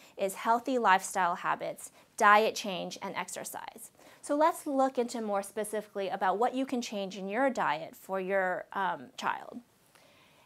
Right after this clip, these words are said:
In general, I tell patients to avoid white foods. So white foods like white rice, white breads, um,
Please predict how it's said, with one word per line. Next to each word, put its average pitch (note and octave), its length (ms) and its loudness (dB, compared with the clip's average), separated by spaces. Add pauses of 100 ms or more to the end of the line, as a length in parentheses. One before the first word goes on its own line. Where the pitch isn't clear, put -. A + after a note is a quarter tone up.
In C4 160 -2
general, D4 380 4
I A#3 160 6
tell B3 200 -4
patients G#3+ 420 -6
to G#3 120 0
avoid F#3+ 320 0
white F#3 320 -2
foods. - 560 -10
So - 220 0
white C4 280 6
foods A3 460 4
like F#3+ 320 2
white G3 320 2
rice, C4+ 640 8
white G3 380 2
breads, G#3+ 720 4 (440)
um, F#3 320 0